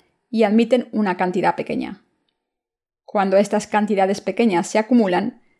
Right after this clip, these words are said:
se convierten en frutos y así sale la obra de vida en los corazones de los santos.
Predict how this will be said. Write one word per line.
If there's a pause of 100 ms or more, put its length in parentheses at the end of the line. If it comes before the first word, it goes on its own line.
se
convierten
en
frutos
y
así
sale
la
obra
de
vida
en
los
corazones
de
los
santos.